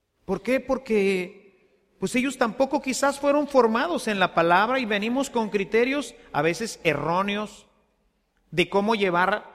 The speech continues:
la vida en la casa. "Aquí yo soy el jefe y el que no quiera aquí se somete", y sopas, ¿verdad?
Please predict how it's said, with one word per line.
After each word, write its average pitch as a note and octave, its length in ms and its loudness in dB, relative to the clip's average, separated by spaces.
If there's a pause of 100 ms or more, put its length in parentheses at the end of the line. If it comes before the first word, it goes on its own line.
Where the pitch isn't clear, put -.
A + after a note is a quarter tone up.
(120)
la E3 180 2
vida F#3+ 220 0
en G3+ 100 -2
la F3 140 0
casa. D3+ 320 -2
"Aquí C#4 220 0
yo D4+ 120 2
soy C4+ 320 0
el C#4 80 0
jefe G3+ 500 0
y G#3 80 2
el G#3 100 2
que A3+ 120 -2
no C#4 180 2
quiera D4 260 4
aquí C#4+ 180 -4
se D#4 120 2
somete", B3+ 480 0
y A#3 80 -2
sopas, A3 460 2
¿verdad? F3+ 300 4